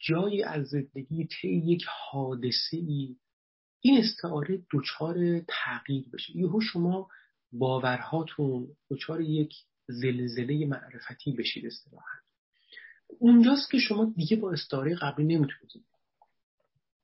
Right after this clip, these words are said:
ببینید، مثلاً من خدمتتون بگم. من مثال، مثالی که ب-، ب-، خیلی زیاد شاید شنیده باشید، یعنی که خب منم خودم تجربه زیاد از دیگه دوستان خودم دارم.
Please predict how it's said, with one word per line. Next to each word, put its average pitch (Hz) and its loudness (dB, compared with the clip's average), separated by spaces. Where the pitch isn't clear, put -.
ببینید، 311 8
مثلاً 190 2
من 175 2
خدمتتون 123 -6
بگم. - -18
من 170 2
مثال، 160 2
مثالی - -2
که - -8
ب-، 147 2
ب-، 170 -10
خیلی 214 2
زیاد 143 2
شاید 143 -2
شنیده 131 -6
باشید، 139 -6
یعنی 131 -6
که 143 -4
خب 143 -12
منم 139 -4
خودم 123 -8
تجربه 123 -2
زیاد 131 2
از 120 -2
دیگه - -4
دوستان 120 -6
خودم 120 -6
دارم. - -20